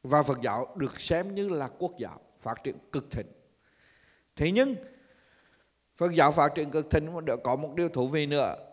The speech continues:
là phát triển cực thịnh với hình thức của Đại Thừa, nhưng mà bên cạnh đó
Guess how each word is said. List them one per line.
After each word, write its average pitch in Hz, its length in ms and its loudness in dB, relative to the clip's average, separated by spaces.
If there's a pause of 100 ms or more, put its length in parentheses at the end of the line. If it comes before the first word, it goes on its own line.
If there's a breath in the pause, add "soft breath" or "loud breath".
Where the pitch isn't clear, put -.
(180)
là 165 440 2
phát 151 240 0
triển 156 200 -2
cực 165 260 -4
thịnh 160 520 0
với 135 220 4
hình 180 180 4
thức 233 180 4
của 151 80 0
Đại 131 200 2
Thừa, 147 340 -2
nhưng 170 140 -10
mà 175 80 -4
bên 202 240 4
cạnh 165 200 0
đó 127 440 0